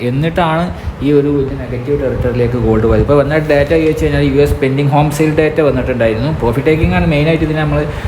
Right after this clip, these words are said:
കണ്ടാൽ മതി എന്നുള്ളതാണ്. ഇപ്പോൾ യു എസ് ഹോം സെയിൽ പെൻഡിങ് ഡാറ്റ വന്നു. ഗ്ലോബൽ സ്റ്റോക്കുകളുടെ അവസ്ഥക്കൊക്കെ നോക്കുകയാണെങ്കിൽ ഒരു മിക്സ്ഡ് റെസ്പോൺസാണ്. എന്നാൽ എന്താണ്, സെൻസെക്സും നിഫ്റ്റിയൊക്കെ ഇന്നും നെഗറ്റീവിലേക്കാണ് ഇന്ത്യയിൽ പോയിട്ടുള്ളത്. അതേപോലെ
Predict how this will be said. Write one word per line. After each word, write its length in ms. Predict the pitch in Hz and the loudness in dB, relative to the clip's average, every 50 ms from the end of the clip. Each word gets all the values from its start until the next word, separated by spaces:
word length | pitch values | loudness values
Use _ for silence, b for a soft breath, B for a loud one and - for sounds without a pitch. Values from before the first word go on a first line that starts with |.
| B - - | B -2 0
കണ്ടാൽ 300 | 123 123 131 131 151 160 | 0 0 0 2 2 2
മതി 200 | 160 156 143 143 | 2 2 0 0
എന്നുള്ളതാണ്. 600 | 139 127 123 123 120 117 113 113 110 110 110 - | 0 0 0 0 0 0 0 0 0 -2 -4 -4
ഇപ്പോൾ 180 | - 117 127 123 | -4 -4 -4 -2
യു 320 | 127 131 135 135 139 143 | 0 0 0 2 2 2
എസ് 80 | 143 143 143 | 2 2 0
ഹോം 220 | 135 139 139 143 | 0 0 -2 -2
സെയിൽ 260 | 139 143 151 151 151 151 | -2 0 0 0 0 0
പെൻഡിങ് 400 | 151 147 143 143 143 147 143 - - - - - - 156 147 139 139 - - | 0 0 0 2 2 0 0 0 -2 -4 -4 -2 0 0 0 0 0 2 2
ഡാറ്റ 180 | 147 135 127 151 | 2 2 2 2
വന്നു. 380 | 139 127 135 143 139 107 117 | 2 2 2 0 0 -2 0
ഗ്ലോബൽ 460 | 120 131 127 135 139 139 151 165 170 165 B B B B B - - - | 0 2 2 2 2 2 2 0 0 0 B B B B B -10 -12 -4
സ്റ്റോക്കുകളുടെ 480 | - - 156 151 147 156 151 156 151 | 0 2 2 2 2 0 0 2 2
അവസ്ഥക്കൊക്കെ 500 | 147 147 143 143 - - 147 135 131 151 | 2 2 2 0 -2 -2 -4 -2 0 0
നോക്കുകയാണെങ്കിൽ 600 | 147 143 135 131 - 143 139 135 135 135 135 135 | 2 2 0 0 0 0 0 0 0 0 0 2
ഒരു 80 | 135 135 | 2 2
മിക്സ്ഡ് 380 | 135 127 117 - - - 156 147 135 127 123 123 120 - - 123 | 0 -2 -2 -2 -2 0 0 0 0 -2 -4 -4 -6 -8 -8 -8
റെസ്പോൺസാണ്. 640 | 117 - - - 123 123 120 117 - 127 120 123 | -8 -8 -6 -4 -2 -2 0 0 0 0 0 2
എന്നാൽ 440 | 135 143 - 127 123 123 131 139 139 - B B B B B B - | 0 0 0 0 2 2 2 2 0 -2 B B B B B B -4
എന്താണ്, 340 | 123 120 123 123 123 120 120 | -2 0 2 2 2 2 2
സെൻസെക്സും 720 | - - - 120 117 - - - - - 160 156 156 151 - - - | 2 2 2 2 2 0 0 -2 0 -2 0 0 -2 -4 -6 -6 -2
നിഫ്റ്റിയൊക്കെ 500 | 151 143 139 143 - - 151 143 147 151 | 0 0 0 0 0 0 -2 0 0 0
ഇന്നും 220 | 139 135 139 147 143 | 0 0 0 2 2
നെഗറ്റീവിലേക്കാണ് 840 | 139 120 123 120 - - 131 131 127 131 131 127 - 127 127 127 127 127 120 120 | 2 2 0 0 -2 0 0 0 2 2 2 2 2 0 -2 -2 -2 -2 -2 0
ഇന്ത്യയിൽ 420 | 120 120 127 127 127 135 135 131 | 0 2 2 2 2 2 0 2
പോയിട്ടുള്ളത്. 520 | 127 120 117 117 117 117 113 110 110 113 123 - - - | 2 2 2 0 0 0 0 0 0 0 0 -2 -4 -4
അതേപോലെ 340 | 117 117 117 117 117 120 110 | -4 -2 -2 0 0 0 -2